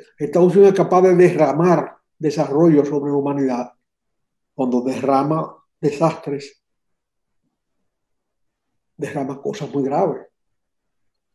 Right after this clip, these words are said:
Estados Unidos creó, creó la, la bomba atómica y utilizó la bomba atómica y reiteró el uso de la bomba atómica días después de la primera. Eso es un uso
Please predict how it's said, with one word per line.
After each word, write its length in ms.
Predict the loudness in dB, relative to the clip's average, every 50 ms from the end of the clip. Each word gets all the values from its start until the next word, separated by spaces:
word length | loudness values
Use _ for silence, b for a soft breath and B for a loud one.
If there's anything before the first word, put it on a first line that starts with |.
| _ _ _
Estados 440 | -10 -8 -4 0 4 4 4 6 6
Unidos 480 | 6 6 6 6 6 6 4 2 -4 -8 -10 -2
creó, 560 | 2 4 6 8 8 8 6 4 2 -2 -8 -6
creó 440 | -2 2 2 4 4 4 4 4
la, 240 | 4 2 0 -2 -8 -14 -18 _ _ _ _ _ _ _ _ _ _ _ _ _ _ _ _ _ _
la 80 | -4 -2
bomba 260 | 0 0 -2 -4 -6
atómica 560 | -6 -2 -2 -2 -2 -4 -6 -10 -14 -16 -18 _ _ _ _ _ _ _ _ _ _
y 120 | 4 4
utilizó 600 | 4 6 6 4 2 2 2 0 -2 0 2 2
la 80 | 2 2
bomba 300 | 2 -2 -6 -6 -8 -10
atómica 480 | -10 -8 -8 -8 -8 -8 -8 -6 -2
y 160 | 0 2 4 6
reiteró 580 | 6 6 6 6 6 4 6 6 6 6 6
el 80 | 6 4
uso 280 | 4 2 0 -2 -2
de 40 | -2
la 100 | -2 -2
bomba 220 | -2 -2 -4 -4 -4
atómica 400 | -2 -2 -2 -2 -2 -2 -4 -4
días 240 | -4 -4 -4 -4
después 380 | -4 -8 -10 -8 -8 -8 -8 -8 -10 -16 b b b
de 100 | b 0
la 100 | 0 0
primera. 540 | -2 -6 -8 -6 -4 -4 -4 -4 -6 -10 -16 _ _ _ _ _ _ _ _ _ _ _ _ _ _ _ _ _ _ _ _ _ _ _ _ _ _ _ _ _ _ _ -16
Eso 200 | -12 -6 -4 -4
es 60 | -4
un 300 | -2 -2 -2 -2 -2 -2
uso 380 | -4 -4 -4 -8 -10 -10 -12